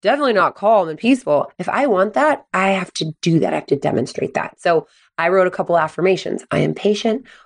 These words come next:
I am calm. I am understanding. I am willing to get out of my comfort zone."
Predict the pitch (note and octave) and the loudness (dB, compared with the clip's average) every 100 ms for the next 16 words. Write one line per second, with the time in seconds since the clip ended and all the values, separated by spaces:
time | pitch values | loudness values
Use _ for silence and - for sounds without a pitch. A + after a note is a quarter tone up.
0 | _ D#3+ C#3 - - F#3+ G3 F#3+ G3 _ | _ -10 -10 -8 -4 -2 -2 -4 -8 _
1 | _ - D3 C#3 C3+ - - - G3+ G3+ | _ -10 -8 -4 -6 -6 -10 -4 0 2
2 | G3 G3 F#3+ _ _ - D#3 D#3 D3+ G3 | 0 -2 -8 _ _ -14 -10 -8 0 2
3 | G3+ G3 G3 - D#3+ D#3+ D#3+ D#3 - A#2 | 4 0 -2 -4 -2 -2 -4 -8 -8 -10
4 | - - - - - | -10 -14 -12 -12 -12